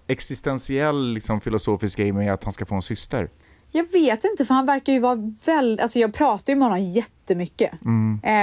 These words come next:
Speaker 2: eh, om allt, liksom, och hans känslor i kroppen och, liksom, verkligen försöka öppna upp för att han alltid ska kunna prata om
Speaker 1: Ja,
Speaker 2: allt.
Speaker 1: ja, ja.
Speaker 2: Eh, men han, det, han nämner aldrig någonting om det. Men han,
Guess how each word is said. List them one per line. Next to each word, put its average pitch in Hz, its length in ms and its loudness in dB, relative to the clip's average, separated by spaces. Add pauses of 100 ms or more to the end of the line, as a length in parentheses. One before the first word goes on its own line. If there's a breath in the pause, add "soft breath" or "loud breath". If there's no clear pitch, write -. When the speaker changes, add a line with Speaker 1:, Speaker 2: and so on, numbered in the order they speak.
(260)
Speaker 2:
eh, 180 100 0
om 185 320 0
allt, 208 420 0
liksom, 180 300 0
och 208 60 2
hans 180 160 2
känslor 185 480 0
i - 20 -2
kroppen 185 680 -2
och, 180 60 0
liksom, 180 400 0
verkligen 190 400 -2 (400 loud breath)
försöka 226 400 0
öppna 220 260 -2
upp 247 240 0
för 220 120 -2
att 180 120 -2
han 196 120 -4
alltid 180 460 -2
ska 254 280 2
kunna 180 280 -2
prata 180 460 0
om 180 60 0
Speaker 1:
Ja, 139 140 2
Speaker 2:
allt. 110 560 -2
Speaker 1:
ja, - 80 -6
ja. 104 140 -2 (440 soft breath)
Speaker 2:
Eh, 202 840 2
men 214 100 0
han, 247 260 2
det, 220 240 2
han 240 240 0
nämner 247 320 2
aldrig 254 340 2
någonting 196 400 0
om 190 120 -2
det. 233 160 2
Men 220 140 2
han, 285 220 0